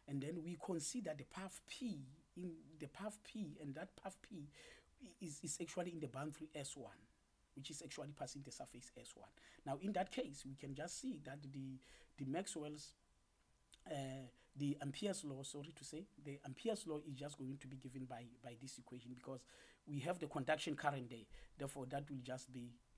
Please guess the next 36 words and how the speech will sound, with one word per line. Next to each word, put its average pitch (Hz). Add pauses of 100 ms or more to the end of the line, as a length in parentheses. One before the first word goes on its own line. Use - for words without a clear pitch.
(460)
be 131
given 123 (160)
by, 113 (280)
by 113
this 131
equation. 113 (540)
However, 143 (1040)
when 247
we 190
look 196
at 165
the 147
region 135 (240)
between, 147 (600)
between 156
the, 127
the, 123
the 127
capacitor 143 (320)
and 131
that 165
boundary, 147
I 131
call 165
it 156 (100)
S 160
two, - (200)
we 170
can 196
just 214
see 175
that 147
there's 165
no 202
conduction 160
current 151